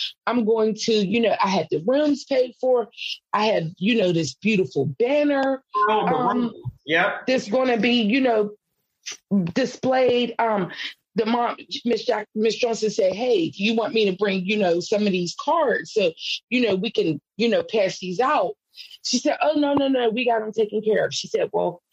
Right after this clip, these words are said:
Speaker 1: thank God that I brought 'em," because when they got there, the only people that showed up were, like, maybe ten people with this Dana Banks and the people that she brought with her, right? She said that she took the ban-, like, she had this banner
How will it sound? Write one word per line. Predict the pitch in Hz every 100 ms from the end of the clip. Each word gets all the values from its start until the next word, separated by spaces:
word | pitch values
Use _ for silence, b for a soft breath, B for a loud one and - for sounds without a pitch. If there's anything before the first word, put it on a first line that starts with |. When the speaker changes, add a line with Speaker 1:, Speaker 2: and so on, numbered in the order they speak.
| _ -
Speaker 1:
thank | 254 240
God | 220 208
that | 190
I | 175
brought | 165 202 190
'em," |
because | 175 170 208 151 165
when | 175
they | 170 165 160
got | 240 285 -
there, | 165 143 - - _ _ _ b b b _ _ _ _ _
the | - - -
only | 262 320 370
people | 339 - 349 302
that | 214 -
showed | - 233 254 262
up | 233 185 - - _ _
were, | 226 233
like, | 185
maybe | 208 196 185 175 -
ten | 226 240
people | 277 294 247
with | 208 208
this | 214 214 160
Dana | 185 196 214
Banks | 202 147 - - - - _ B B _ -
and | 262
the | 233
people | 294 226
that | 247 214
she | - 285 233
brought | 180 139 -
with | - -
her, | - - _ -
right? | 180 226 233 _ B B B
She | - 285
said | 285 277 220
that |
she | 214 233
took | - 285 294
the | 254
ban-, | 262 262 254 208
like, | 208 196
she | 277 254
had | 214
this | 233 185
banner | 226 240 226 160 -